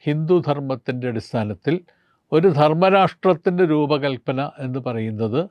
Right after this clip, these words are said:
ആ, ആ ധർമ്മത്തിൻ്റെ അടിസ്ഥാനത്തിൽ നടപ്പിലാക്കുക.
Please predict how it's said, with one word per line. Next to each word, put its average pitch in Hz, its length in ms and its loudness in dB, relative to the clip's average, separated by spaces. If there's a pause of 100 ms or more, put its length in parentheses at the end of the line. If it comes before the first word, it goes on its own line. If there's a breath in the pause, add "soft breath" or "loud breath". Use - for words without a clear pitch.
(200)
ആ, 156 120 0 (680)
ആ - 20 4 (220)
ധർമ്മത്തിൻ്റെ 156 640 -2
അടിസ്ഥാനത്തിൽ 123 520 -6 (100)
നടപ്പിലാക്കുക. 104 580 -6